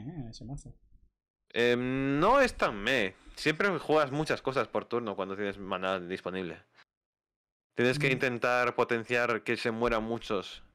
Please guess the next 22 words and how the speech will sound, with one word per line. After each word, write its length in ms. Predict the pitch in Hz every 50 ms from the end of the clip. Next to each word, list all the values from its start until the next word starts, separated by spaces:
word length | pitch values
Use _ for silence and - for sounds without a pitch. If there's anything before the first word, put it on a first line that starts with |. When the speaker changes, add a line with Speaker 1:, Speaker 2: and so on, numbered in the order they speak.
| _ - -
Speaker 2:
guardianes 500 | - 104 107 98 101 107 101 - - -
Speaker 1:
Sí, 240 | - 151 147 143 135
tienes 260 | 139 131 131 139 139
que, 60 | - - - 151
Speaker 2:
para 180 | 147 101 98 95
Speaker 1:
sí, 160 | - 147 143
Speaker 2:
s- 260 | 139 135 131 131 131
Speaker 1:
en 280 | 127 127 127 123 - - _ _ _
turno 300 | _ 147 147 151 160 156
seis, 220 | - - 147 143
siete 180 | - 156 151 147
lo 80 | 139 127
que 60 | 127
intentaba 680 | 120 120 113 110 113 117 131 143 131 123 120 117 117 117 120
es 80 | - - _ - _ - - - - _
llegar 260 | 135 127 120 123 123
a 60 | 123
las 140 | 123 131 -
cinco 180 | - 143 131 131
evoluciones 540 | 120 120 120 117 - - 160 156 147 139 -
y 40 |
todavía 180 | - 123 120 117